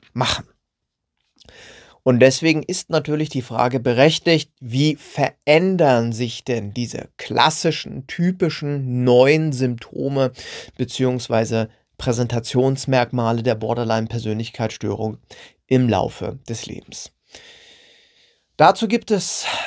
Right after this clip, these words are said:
eine ganz aktuelle Übersichtsarbeit aus dem Jahre zweitausendvierundzwanzig von Leixenring et al. Und darin heißt es,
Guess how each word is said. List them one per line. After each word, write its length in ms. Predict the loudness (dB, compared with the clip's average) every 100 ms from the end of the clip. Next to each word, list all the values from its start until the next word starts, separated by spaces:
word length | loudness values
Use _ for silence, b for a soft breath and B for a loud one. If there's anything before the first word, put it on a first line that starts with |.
| B -4
eine 500 | 0 2 2 2 0
ganz 440 | 0 0 0 -6 -8 -6
aktuelle 800 | -6 -4 -4 0 2 4 4 0 -10
Übersichtsarbeit 1600 | -8 0 0 0 -4 -6 -10 -14 -14 -16 -4 0 2 2 0 -2 -2
aus 240 | -2 -4
dem 160 | -8 -6
Jahre 280 | -4 -6
zweitausendvierundzwanzig 1600 | -6 -6 -4 -4 -4 -8 -12 -10 -8 -8 -2 0 0 -4 -8 -10
von 380 | -6 -4 -4 -8 -6
Leixenring 800 | -4 -4 -6 -6 -2 -2 -4 -8
et 200 | -10 0
al. 360 | 4 4 2 -2 B B B B B B B 0
Und 200 | 2 6
darin 420 | 6 6 2 4
heißt 360 | 6 6 4 0
es, 340 | 0 -2 -8